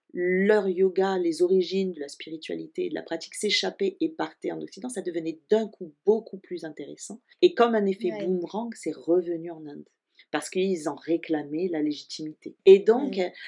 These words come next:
Speaker 1: le yoga, en fait, n'est qu'un ping-pong entre différents pays, différentes visions, et cetera. Mais ça s'est enrichi. Euh, on peut pas parler d'un yoga original. Oui, on parle de textes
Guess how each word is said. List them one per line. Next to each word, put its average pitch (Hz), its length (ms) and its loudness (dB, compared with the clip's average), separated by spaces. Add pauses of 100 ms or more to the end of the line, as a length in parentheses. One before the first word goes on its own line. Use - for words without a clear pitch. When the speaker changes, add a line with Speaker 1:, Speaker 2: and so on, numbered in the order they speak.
Speaker 1:
le 214 220 4
yoga, 196 320 6
en 165 160 -4
fait, - 360 -8 (180)
n'est 196 340 4
qu'un 180 200 -2
ping-pong 233 840 -4 (360)
entre 196 640 2 (140)
différents 208 560 -4
pays, 202 460 -4
différentes 202 500 -2
visions, 196 540 -4
et 190 100 -4
cetera. 196 380 -4
Mais 208 100 -2
ça 196 140 -2
s'est - 240 -4
enrichi. 226 720 -2 (480)
Euh, 175 480 4
on 180 140 -4
peut 190 100 -4
pas 240 140 -6
parler 202 400 -4
d'un 190 160 -2
yoga 180 400 0
original. 190 420 -4
Oui, 247 140 -4
on 190 80 -8
parle 165 200 -8
de 135 100 -12 (120)
textes - 440 -10